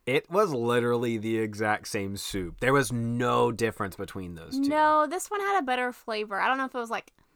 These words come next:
Speaker 2: saltier or, I don't know, the Be Our Guest one was almost, like, had, like, a note of, like, sour almost.
Speaker 1: I don't know. All I know is when I tried your Be Our Guest one,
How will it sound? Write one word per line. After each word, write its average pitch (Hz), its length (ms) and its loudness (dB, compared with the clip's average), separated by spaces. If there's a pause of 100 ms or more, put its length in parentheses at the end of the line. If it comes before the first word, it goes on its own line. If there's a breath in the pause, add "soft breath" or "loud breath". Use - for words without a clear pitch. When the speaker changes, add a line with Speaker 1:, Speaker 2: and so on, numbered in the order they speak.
(280 soft breath)
Speaker 2:
saltier 254 1300 -2
or, 196 680 -6 (360)
I - 60 -14
don't 370 140 0
know, 339 80 0
the 254 80 -2
Be 277 160 -6
Our 320 100 0
Guest 247 300 -2
one 233 100 -6
was 214 80 -10
almost, 226 380 -4
like, - 260 -10 (720 loud breath)
had, 269 160 -8
like, 254 160 -2
a 240 80 -2
note 226 300 0
of, 220 180 -4
like, 202 240 -6
sour 311 1200 -4
almost. 311 920 -6
Speaker 1:
I 120 140 2
don't 110 140 0
know. 104 340 0
All 151 180 10
I 165 140 10
know 139 280 4
is 120 320 6
when 107 180 -2
I 107 80 0
tried 98 400 -2
your 95 220 -2
Be 92 180 -8
Our 90 120 -4
Guest 135 300 -2
one, 139 400 0